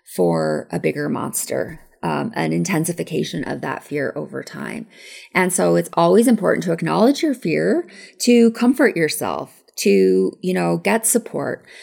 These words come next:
but then you must face it. You must do the thing you dread in order to shrink that anxiety. So, of course, a perfect example of this, maybe you're familiar with it, maybe you're not,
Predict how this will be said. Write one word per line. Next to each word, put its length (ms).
but 320
then 540
you 180
must 480
face 320
it. 240
You 180
must 580
do 220
the 120
thing 340
you 140
dread 520
in 240
order 460
to 240
shrink 640
that 380
anxiety. 720
So, 500
of 140
course, 520
a 60
perfect 540
example 480
of 160
this, 320
maybe 200
you're 160
familiar 500
with 180
it, 100
maybe 240
you're 180
not, 360